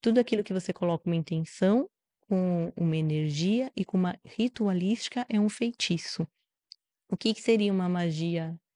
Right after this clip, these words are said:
branca e o que que seria uma magia negativa? Magia branca é aquele negócio,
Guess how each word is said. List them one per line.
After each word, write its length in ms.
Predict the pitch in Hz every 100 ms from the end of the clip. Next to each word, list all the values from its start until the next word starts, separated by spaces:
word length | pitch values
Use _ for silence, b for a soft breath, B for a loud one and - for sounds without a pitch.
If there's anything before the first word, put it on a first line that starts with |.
| -
branca 600 | 160 170 208 233 277 285 _
e 80 | 208
o 40 | 190
que 120 | 202
que 80 | -
seria 240 | 185 185
uma 140 | 185
magia 300 | 180 180 170
negativa? 500 | 175 170 175 - 156
Magia 300 | 160 175 220
branca 320 | 190 190 233 -
é 20 |
aquele 180 | 220 208
negócio, 300 | 190 165